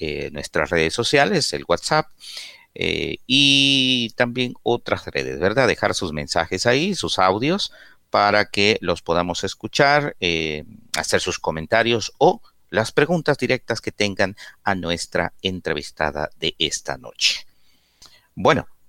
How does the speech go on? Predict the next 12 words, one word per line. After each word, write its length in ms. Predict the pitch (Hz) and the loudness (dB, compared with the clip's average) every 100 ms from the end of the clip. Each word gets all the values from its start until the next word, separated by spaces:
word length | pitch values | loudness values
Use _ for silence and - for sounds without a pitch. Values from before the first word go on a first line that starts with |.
| - _ _ - | -20 _ _ 0
mientras, 880 | 104 190 214 165 160 180 175 - - | 4 4 4 2 4 4 2 -2 0
eh, 520 | 92 90 85 80 80 | 0 2 0 -4 -6
se 120 | - 107 | -4 -4
animan 500 | 123 123 123 123 - | -2 2 2 2 0
a 320 | 85 82 82 | 0 0 0
marcar 380 | 87 80 - 107 | -2 -6 -2 -2
nuestros 400 | 120 127 135 135 | -2 -4 -4 -2
teléfonos, 500 | - 185 - 202 214 | 2 2 4 2 2
nosotros 480 | 131 - 95 - 98 | 0 -2 -4 -2 -2
vamos 360 | 87 85 82 85 | -2 -2 -4 -4
a 40 | |
continuar 540 | - 95 82 85 87 | -4 -4 -6 -2 -2